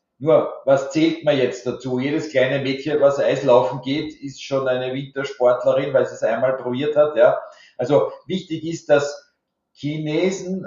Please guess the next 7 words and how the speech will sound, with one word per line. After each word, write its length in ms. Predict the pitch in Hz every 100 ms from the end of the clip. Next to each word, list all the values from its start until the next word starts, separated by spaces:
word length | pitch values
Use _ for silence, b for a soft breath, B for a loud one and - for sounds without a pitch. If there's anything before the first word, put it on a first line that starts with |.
| - _ _
äh, 320 | - 131 135 - _
nicht 380 | 151 180 - 139
mehr 420 | 151 156 151 - - _
den 200 | 143 131
Winter 440 | 147 180 165 151
ertragen 840 | 139 135 - 120 104 117 160 151 127
müssen, 560 | 131 - - 135 156